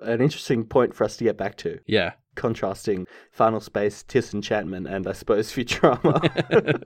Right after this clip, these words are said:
Speaker 2: <laughs>
Speaker 1: Um, yeah, well, that's my recommendation. Final Space, it's on Netflix, Netflix original, so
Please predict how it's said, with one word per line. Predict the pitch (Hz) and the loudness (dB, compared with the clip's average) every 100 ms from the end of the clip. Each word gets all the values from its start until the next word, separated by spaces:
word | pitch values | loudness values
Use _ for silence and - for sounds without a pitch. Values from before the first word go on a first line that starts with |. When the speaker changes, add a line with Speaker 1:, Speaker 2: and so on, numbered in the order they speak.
| 135 | -10
Speaker 2:
<laughs> | _ _ - | _ _ -10
Speaker 1:
Um, | 107 98 95 - _ | -8 -8 -10 -18 _
yeah, | 170 190 - | 2 2 6
well, | 139 147 - - | 6 6 2 2
that's | 147 - | 2 2
my | - 143 | 4 4
recommendation. | 139 143 135 143 139 107 | 4 4 6 6 4 0
Final | 131 131 | 2 2
Space, | 131 127 117 - | 0 0 0 -2
it's | 117 | -2
on | 127 | 0
Netflix, | 113 90 120 117 - | 0 0 -2 -2 -4
Netflix | 117 - 117 - | -4 -2 -4 -2
original, | 107 107 110 110 | -2 0 -4 -4
so | - 92 | -4 -2